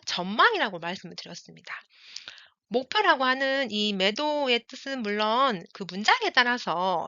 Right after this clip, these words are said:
지금 아래 제가 예문을 가지고 왔는데요. 목표로 의미, 목표의 의미로 쓸 수도 있어요. 예를 들면, "키타루 이月をめどに工事を急ぐ"라고 하면 이제 오는, 앞으로 오는 이월을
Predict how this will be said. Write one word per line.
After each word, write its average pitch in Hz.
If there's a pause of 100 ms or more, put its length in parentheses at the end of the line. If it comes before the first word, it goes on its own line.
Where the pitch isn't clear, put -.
지금 -
아래 190
제가 185
예문을 185
가지고 180
왔는데요. 170 (500)
목표로 302
의미, 208
목표의 359
의미로 240
쓸 330
수도 311
있어요. 175
예를 180
들면, 214
"키타루 381
이月をめどに工事を急ぐ"라고 190
하면 175 (320)
이제 170
오는, 233 (560)
앞으로 170
오는 190 (640)
이월을 214